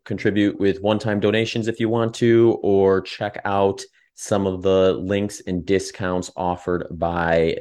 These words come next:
the podcast show sponsors. Uh, also, if you happen to be in Austin, Texas, or visiting Austin, Texas on a weekend, I am hosting a group run on Sunday mornings at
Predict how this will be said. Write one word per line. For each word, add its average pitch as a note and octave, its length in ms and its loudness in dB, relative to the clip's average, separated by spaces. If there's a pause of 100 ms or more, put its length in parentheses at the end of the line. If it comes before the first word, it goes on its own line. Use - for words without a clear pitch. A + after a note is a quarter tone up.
the E2 200 -2
podcast D#2+ 760 -4
show - 160 -4
sponsors. - 540 -8 (680)
Uh, F#2 480 6 (640)
also, E3 640 4
if E3 440 -2
you C#3 380 -2
happen C#3+ 640 -6
to D3 100 -8
be B2 320 -2
in A#2 160 2
Austin, - 600 -6
Texas, - 640 -6
or F2+ 200 4
visiting A#2+ 440 2
Austin, E2+ 360 -4
Texas E2 500 -4
on E2+ 120 -2
a E2+ 40 0
weekend, F#2+ 500 0 (520)
I G#2+ 160 2
am A#2+ 160 4
hosting B2 500 -4
a F#2 160 -2
group A#2 360 -2
run G#2+ 280 0
on F#2 280 -4
Sunday A2 500 -2
mornings G#2+ 600 -2
at F2+ 200 -2